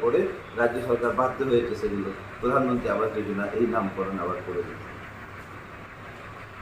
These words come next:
কেন্দ্রীয় সরকার নির্দিষ্ট বাজেট বরাদ্দ রাজ্যের কাছে পাঠিয়ে, রাজ্য নির্দিষ্ট অঙ্কের টাকা পায়,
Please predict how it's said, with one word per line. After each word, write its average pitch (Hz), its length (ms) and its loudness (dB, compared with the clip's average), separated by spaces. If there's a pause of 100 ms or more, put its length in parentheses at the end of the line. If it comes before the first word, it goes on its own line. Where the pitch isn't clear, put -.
(560)
কেন্দ্রীয় 180 360 4
সরকার 180 400 2 (440)
নির্দিষ্ট 156 460 0
বাজেট 139 520 6 (100)
বরাদ্দ 123 400 6
রাজ্যের 147 520 6
কাছে - 340 8 (800)
পাঠিয়ে, 123 420 4
রাজ্য 123 320 6 (400)
নির্দিষ্ট 143 420 4
অঙ্কের 151 360 6
টাকা 139 240 4
পায়, 117 280 6